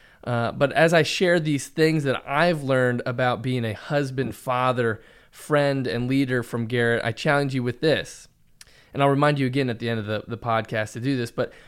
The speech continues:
who is a man in your life that has made an impact on you? How have you been influenced by a role model in the areas of faith,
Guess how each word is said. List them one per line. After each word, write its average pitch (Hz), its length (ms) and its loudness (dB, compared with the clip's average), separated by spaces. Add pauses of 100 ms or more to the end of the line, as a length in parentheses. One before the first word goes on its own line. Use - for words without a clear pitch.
(120)
who 233 200 2
is 214 180 4
a 180 60 6
man 156 340 4
in 131 140 0
your 151 160 2
life 123 520 2 (500)
that 131 100 0
has 139 120 0
made 147 240 4
an 143 120 -2
impact 135 540 0
on 113 240 -4
you? 127 320 -10 (540)
How 170 180 2
have 175 120 0
you 175 140 2
been 156 160 0
influenced 165 500 0
by 127 140 4
a 117 80 4
role 143 260 6
model 135 400 4
in 123 80 -2
the 123 140 -6
areas 131 320 0
of 120 240 -4
faith, - 540 -6